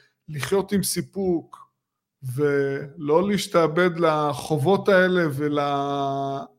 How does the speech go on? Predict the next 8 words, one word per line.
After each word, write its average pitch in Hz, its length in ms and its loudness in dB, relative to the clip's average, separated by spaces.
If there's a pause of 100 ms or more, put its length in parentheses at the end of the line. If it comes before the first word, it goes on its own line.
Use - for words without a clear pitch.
(340)
לרגשות, 156 760 -2
זה 156 80 -4
השתבשות-, 160 600 -4 (600)
אה, 170 160 4
זה 151 180 0
השתעבדות 156 580 0
לרגשות 165 600 0
שלנו, 139 400 -2